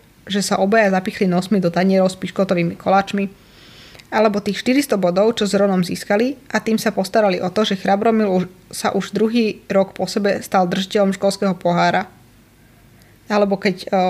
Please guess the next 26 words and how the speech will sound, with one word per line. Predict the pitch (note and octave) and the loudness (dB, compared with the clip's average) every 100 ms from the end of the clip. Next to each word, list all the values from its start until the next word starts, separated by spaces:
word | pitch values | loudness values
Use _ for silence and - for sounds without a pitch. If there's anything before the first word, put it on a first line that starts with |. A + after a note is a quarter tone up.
| F3+ | 0
profesorka | G#3+ F#3+ - F#3+ G3+ | -2 0 -2 -2 0
McGonagallová | F#3 F3+ F3+ F3 E3+ E3+ F3 | 0 2 0 2 2 2 0
vstala | - A3+ G#3 | 2 2 4
a | F#3 | 2
oznámila | F#3+ F#3 F#3 F#3 F3+ | 2 2 2 2 2
im, | |
že | F3+ F#3 | 0 -2
škola | - F#3+ F#3+ | 0 2 2
sa | G3 | 2
rozhodla, | F3+ F3+ F#3 F3+ | 0 0 0 0
že | F3+ | 0
tento | F#3 F#3 | 0 2
rok | F3+ F3 - | 0 -2 -4
sa | - | -2
záverečné | F3+ F3+ F3+ F3+ F#3 | 2 2 0 0 -4
skúšky | - F3+ - | -2 -4 -4
konať | F#3 F3+ F3+ | -4 -2 0
nebudú. | F3 E3+ D#3+ - - _ _ _ _ _ - _ _ - | -2 -2 -4 -8 -12 _ _ _ _ _ -20 _ _ -4
Takže | G3+ F#3 | -2 -2
to | F3 G3+ - - _ | 0 0 0 -8 _
počas | G#3+ G#3 G3+ - - - - | -4 -4 -6 -8 -14 -20 -2
tej | G#3 G3 | 0 2
nočnej | B3+ D#4+ A3+ F#3+ | 2 0 0 2
hostiny | A#3 B3+ A3+ E3+ | 0 0 -2 0
podľa | F3+ F3+ | -2 -2
mňa | F3+ F3+ | -2 -4